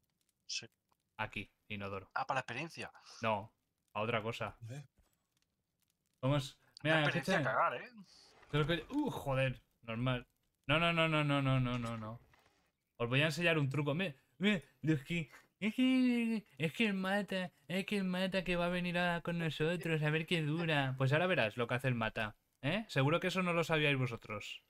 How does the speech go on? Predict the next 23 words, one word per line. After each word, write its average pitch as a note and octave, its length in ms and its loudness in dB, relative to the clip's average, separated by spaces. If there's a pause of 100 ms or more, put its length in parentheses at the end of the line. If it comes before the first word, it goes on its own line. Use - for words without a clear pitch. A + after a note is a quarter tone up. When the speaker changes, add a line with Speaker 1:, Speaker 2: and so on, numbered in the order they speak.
Speaker 2:
Ahora D3 140 2
verás D#3 200 4
lo C#3+ 80 0
que C#3 80 2
hace C3 120 0
el A#2 60 0
mata. G#2 380 -6 (2000)
Tip F3 220 0
de F3+ 120 6
mi F3 280 2
coleguita D3 500 2
Opa. G#2+ 360 -4 (320)
Ahora A#2+ 80 -8
verás. G2+ 380 -8
Espérate B2+ 320 -2
que C3+ 80 2
no C3 60 4
encuentro B2+ 360 0
dónde A#2+ 280 0
putas A#2+ 300 -2
está A#2 180 -4
el A#2+ 60 -2
váter. C3+ 360 -6